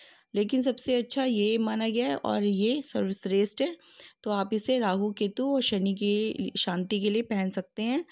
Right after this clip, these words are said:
तो मैं बताना चाहूँगी कि कैसे-कैसे लोग, मतलब जो-जो कुंडली में प्रॉब्लम होती है, शनि और राहु केतु करते हैं, तो मैं वही बताऊँगी कि अगर आपकी कुंडली में ये चीज़ें परेशान कर रही हैं, तो आप लोग भी इसे धारण करेंगे,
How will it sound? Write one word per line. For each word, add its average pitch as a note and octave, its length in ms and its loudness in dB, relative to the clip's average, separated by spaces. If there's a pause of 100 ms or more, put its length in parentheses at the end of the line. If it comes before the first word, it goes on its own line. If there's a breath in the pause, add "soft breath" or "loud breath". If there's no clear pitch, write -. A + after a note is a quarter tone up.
(380 loud breath)
तो C4+ 100 2
मैं C4+ 180 6
बताना A#3+ 360 2
चाहूँगी C4 520 2
कि C4 160 2
कैसे-कैसे A#3 600 0
लोग, A#3 300 2 (540)
मतलब G#3+ 280 2
जो-जो A3 340 2
कुंडली A3+ 360 2
में A#3 180 4
प्रॉब्लम G#3 400 0
होती B3+ 340 2
है, C#4 200 2 (480 loud breath)
शनि A#3 340 4
और B3 120 4
राहु G#3+ 260 2
केतु A3 360 0
करते A3+ 380 0
हैं, C#4 180 2
तो A#3 360 2
मैं A#3+ 460 2 (200)
वही G#3+ 260 0
बताऊँगी A3 560 0
कि B3+ 240 0
अगर A#3 260 2
आपकी G3 400 0
कुंडली A#3 320 2
में B3+ 160 4
ये A#3+ 260 2
चीज़ें A#3+ 380 0 (360 loud breath)
परेशान C4 380 2
कर B3+ 200 2
रही B3 140 4
हैं, C#4 100 4
तो C#4 120 -2
आप G#3 240 0
लोग G#3+ 200 2
भी A#3 100 2
इसे A#3 180 2
धारण G3 360 2
करेंगे, A#3+ 460 2